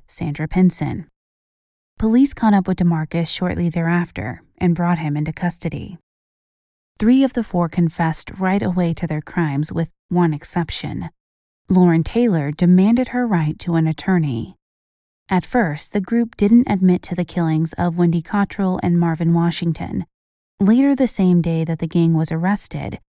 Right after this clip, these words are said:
two bodies were located near the gravel pit and identified. They were easily connected to the other crimes, and eventually the police received a confession about these murders as well.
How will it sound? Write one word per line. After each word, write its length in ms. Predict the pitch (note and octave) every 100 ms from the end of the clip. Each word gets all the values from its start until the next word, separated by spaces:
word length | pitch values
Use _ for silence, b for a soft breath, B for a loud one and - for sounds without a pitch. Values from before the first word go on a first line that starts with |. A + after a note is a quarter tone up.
| _ -
two 180 | A3+ A3+
bodies 420 | F3+ E3+ E3+ F3
were 140 | F3
located 600 | E3+ F#3 - E3+ D#3+ D#3+
near 180 | F3 F3
the 100 | F3
gravel 380 | - F3+ G3+ A3
pit 420 | - E3 - - -
and 160 | E3 D#3+
identified. 800 | E3 F3 F3 D#3+ D#3+ D3+ - - _ _ _ _ _ -
They 120 | A#3
were 160 | B3 C4
easily 400 | C4 C4 B3+ A3
connected 560 | - F3 D#3+ - E3+ D#3+
to 100 | E3+
the 160 | F3+
other 220 | F3+ F3
crimes, 500 | E3 D#3+ D3 D#3 D3+ -
and 280 | F3+ F3 E3+
eventually 640 | F3+ G3 G3 - D#3 C#3+
the 120 | D#3+
police 420 | D#3+ E3+ D#3+ D#3+
received 460 | F3 D#3 - D#3+ E3
a 40 |
confession 680 | - E3+ D#3+ G#3 - D3+ C#3+ -
about 440 | D#3+ E3 D#3+ -
these 260 | F3 F3 -
murders 420 | D3+ C#3+ D3 D3+
as 200 | D#3 -
well. 420 | E3+ D#3 - -